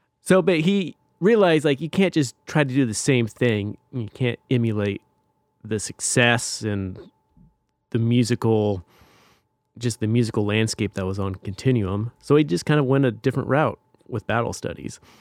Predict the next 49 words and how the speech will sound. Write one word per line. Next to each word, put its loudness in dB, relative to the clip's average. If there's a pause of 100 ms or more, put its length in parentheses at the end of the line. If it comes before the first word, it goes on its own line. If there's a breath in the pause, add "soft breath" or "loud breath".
(1400 soft breath)
And 6 (600)
I 4
thought 4
it'd 0
be 2
fun 2
to, 0
like, -2
look 0
at 0
Crossroads, -4
which -6
is, -8 (640)
I -14
think, -2
probably 2
the 0
only, 0
I -4
think 0
it's -2
the -2
only -2
cover -8
on -8
this -12
album. -8
I -6
haven't -6 (320)
gone -2
through -6
the -8 (260)
track -4
list -8
again -8
to -12
double -8
check, -10
but -6
I -6
think 4
it's -4
the -4
only -6
one. -10 (220)
Everything 0
else -4
is -8
original. -6